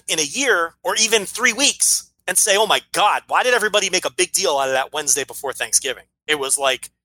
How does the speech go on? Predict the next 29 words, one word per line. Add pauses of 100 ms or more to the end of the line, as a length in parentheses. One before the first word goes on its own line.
(320)
just
a
total
anomaly. (640)
And
that,
we
could
be
having
that
conversation
in
three
weeks. (480)
Or
in
three
weeks,
we
could
be
having
a
conversation
of, (720)
"All
right, (400)
what,